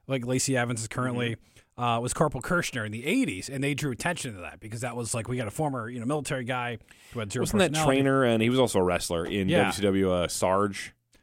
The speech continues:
Speaker 1: Uh, Buddy Lee Parker.
Speaker 2: Buddy Lee Parker. What, did he have a service? What did he serve?
Speaker 1: Um,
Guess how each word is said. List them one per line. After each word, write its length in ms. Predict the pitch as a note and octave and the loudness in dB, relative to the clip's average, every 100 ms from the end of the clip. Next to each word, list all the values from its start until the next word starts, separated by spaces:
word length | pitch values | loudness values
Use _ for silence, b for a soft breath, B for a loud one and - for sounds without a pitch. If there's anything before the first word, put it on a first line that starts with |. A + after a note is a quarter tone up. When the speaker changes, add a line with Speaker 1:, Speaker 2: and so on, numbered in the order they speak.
| _ | _
Speaker 1:
Uh, 240 | D3+ C#3+ | 0 0
Buddy 220 | C3 D3 D3 | 0 -2 -2
Lee 100 | B2+ | -2
Parker. 380 | B2 - - _ - | -4 -6 -12 _ 4
Speaker 2:
Buddy 140 | A#2+ | 6
Lee 80 | A2+ | 6
Parker. 300 | A2 G2+ E2+ | 6 4 2
What, 160 | F2 F#2 | -4 -2
did 120 | G#2 | 2
he 60 | |
have 100 | B2+ | 2
a 20 | B2 | 2
service? 460 | - C#3 C#3 - | 0 0 -2 -6
What 100 | A#2+ | -6
did 80 | A2+ | 2
he 80 | E3 | 4
serve? 100 | E3 E3 | 6 6
Speaker 1:
Um, 260 | E3 E3 | 4 2